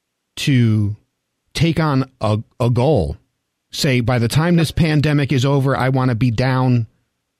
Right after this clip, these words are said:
thirty pounds, or I wanna be fluent in French,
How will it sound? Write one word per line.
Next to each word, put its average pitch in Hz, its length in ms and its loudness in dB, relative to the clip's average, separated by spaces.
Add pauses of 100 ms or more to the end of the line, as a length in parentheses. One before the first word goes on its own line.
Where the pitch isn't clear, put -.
(120)
thirty 175 300 0
pounds, 90 460 -2
or 117 300 0
I 123 100 0
wanna 147 240 0
be 123 100 2
fluent 165 520 -2
in 123 140 2
French, - 640 -4